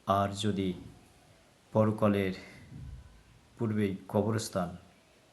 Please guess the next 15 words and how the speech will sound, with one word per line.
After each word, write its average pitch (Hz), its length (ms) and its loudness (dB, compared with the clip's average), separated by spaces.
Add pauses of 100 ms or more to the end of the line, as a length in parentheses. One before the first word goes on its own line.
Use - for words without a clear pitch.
(280)
কোনো 98 160 -6
মানুষকে 92 640 -6 (1080)
ভয়াবহ 104 340 2
শাস্তি 113 400 -4
প্রদান 95 340 -2
করে, 87 280 -6 (720)
তাহলে 101 480 0 (880)
সেখানে 107 500 2
সে 95 360 0 (2500)
অবশ্যই 120 1160 -2 (580)
কঠিনতম 117 640 0
স্থানে 101 420 -2 (920)
পতিত 107 300 -2
হয়। 92 300 -2 (1160)
তাই 98 340 2